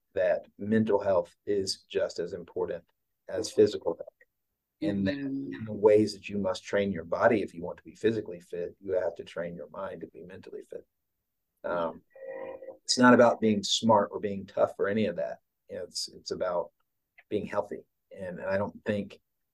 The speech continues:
Speaker 1: many people, uh, really thought like that for a long time. Um, and many people still don't. But I'm
Speaker 2: Mm-hmm.
Speaker 1: encouraged that there are more people willing to have that conversation now.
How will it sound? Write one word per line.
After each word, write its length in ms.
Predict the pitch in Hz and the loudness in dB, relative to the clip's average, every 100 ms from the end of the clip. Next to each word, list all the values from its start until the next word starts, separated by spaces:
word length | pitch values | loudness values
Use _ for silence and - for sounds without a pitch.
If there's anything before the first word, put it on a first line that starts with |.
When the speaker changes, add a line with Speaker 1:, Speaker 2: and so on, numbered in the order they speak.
| _ 104 | _ -2
Speaker 1:
many 380 | 104 113 110 107 | 6 8 8 2
people, 640 | - 104 101 95 85 - | -2 0 2 2 0 -4
uh, 260 | - - - - _ _ _ _ _ _ _ | -12 -10 -10 -14 _ _ _ _ _ _ _
really 320 | 101 107 95 | 4 6 6
thought 260 | - 104 90 | 4 2 2
like 140 | 87 | -2
that 180 | 85 80 | -4 -4
for 100 | - | -4
a 60 | 87 | -2
long 260 | 87 87 85 | -2 -4 -6
time. 420 | 87 85 87 131 _ _ _ _ - | -8 -8 -8 -12 _ _ _ _ -8
Um, 320 | 90 90 85 | -4 -2 -2
and 120 | 107 | 6
many 160 | 113 113 | 8 8
people 260 | 117 113 104 | 6 2 0
still 260 | - 101 - | -2 -4 -2
don't. 280 | 107 87 - _ - _ _ _ | -2 -2 -6 _ -20 _ _ _
But 220 | 104 - | 4 4
I'm 120 | 160 | 2
Speaker 2:
Mm-hmm. 220 | 151 139 147 | 0 -2 -2
Speaker 1:
encouraged 880 | 160 - 156 147 98 87 - - - _ _ _ _ | -6 -2 6 8 8 2 -8 -14 -18 _ _ _ _
that 360 | 98 90 87 - _ _ _ _ _ _ _ | 0 2 0 -4 _ _ _ _ _ _ _
there 260 | 98 104 98 | 4 8 8
are 160 | 92 95 | 6 2
more 440 | 98 104 104 95 | 2 8 8 6
people 420 | - 104 90 87 | 0 -10 -6 -6
willing 300 | 87 87 87 | -6 -8 -8
to 60 | 85 | -8
have 160 | 80 | -8
that 120 | 82 - | -8 -14
conversation 500 | 73 - 71 - _ | -16 -14 -16 -16 _
now. 200 | 60 57 | -18 -18